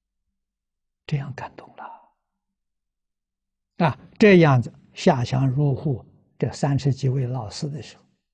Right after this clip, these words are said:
这十二个，十二个村庄轮流这样走了一圈，两个星期，向大家宣布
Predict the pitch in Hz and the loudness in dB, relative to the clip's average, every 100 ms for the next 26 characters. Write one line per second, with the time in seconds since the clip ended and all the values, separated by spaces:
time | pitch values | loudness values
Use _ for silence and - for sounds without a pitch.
0 | _ _ 143 113 - 185 143 120 120 104 | _ _ -8 -6 2 4 4 0 -6 -8
1 | _ _ _ _ - 190 165 131 117 - | _ _ _ _ -4 2 2 2 -4 -2
2 | 123 - - - _ _ _ _ _ _ | -2 -2 -10 -16 _ _ _ _ _ _
3 | - 123 160 143 117 139 - - _ _ | -2 2 2 2 0 -2 -6 -18 _ _
4 | 117 104 - 156 120 120 110 - - - | -12 -12 -2 -2 0 -6 -6 -8 -8 -14
5 | - _ 139 107 120 - 131 - 165 _ | -20 _ -2 -2 -2 -2 -4 -4 -14 _
6 | _ _ _ _ _ _ _ _ _ _ | _ _ _ _ _ _ _ _ _ _
7 | _ _ _ _ _ _ - - _ _ | _ _ _ _ _ _ -20 -20 _ _
8 | - 180 151 147 151 135 143 131 156 156 | 4 6 6 8 6 6 4 4 2 4
9 | 202 | 2